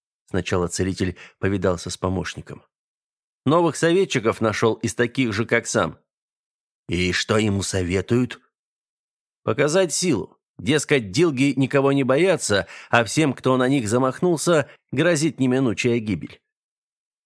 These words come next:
«Дурак», вздохнул Кугал. «Мне он казался умнее». «Просто молодой, не успел шишек себе набить».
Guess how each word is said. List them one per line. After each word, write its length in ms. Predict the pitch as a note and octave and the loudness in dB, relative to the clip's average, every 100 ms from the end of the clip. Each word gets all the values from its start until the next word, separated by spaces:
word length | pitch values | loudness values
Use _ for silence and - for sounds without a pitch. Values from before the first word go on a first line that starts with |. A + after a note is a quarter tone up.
| - | -8
«Дурак», 800 | F2 A2+ A#2 G#2+ F#2+ - - _ _ _ | -2 0 2 0 -2 -6 -16 _ _ _
вздохнул 440 | E2+ E2 - E2+ - | -8 -6 -6 -8 -8
Кугал. 480 | E2+ E2+ F2+ - _ _ _ _ _ - | -8 -4 -4 -6 _ _ _ _ _ -4
«Мне 280 | G#2 A#2+ C3 | 0 2 2
он 140 | C3 | 2
казался 560 | B2+ G#2+ A2+ A2 - B2 | 0 2 2 2 0 0
умнее». 720 | A#2 A2 G2+ F#2+ F#2+ F#2 - _ _ _ _ _ _ _ _ _ | 0 0 0 -2 -2 -4 -8 _ _ _ _ _ _ _ _ _
«Просто 360 | F3 F#3+ F#3+ G3+ | 0 0 2 2
молодой, 580 | F3+ E3+ C#3 D#3 G#2 - _ - | 4 4 4 2 0 -4 _ -2
не 120 | D3 | 0
успел 360 | C3 - E3 | 0 0 0
шишек 380 | A#2 D#3 C#3 A#2+ | 0 0 0 0
себе 260 | - F#2+ F#2+ | -2 -2 0
набить». 440 | F2 E2+ D#2+ - | 0 -4 -6 -10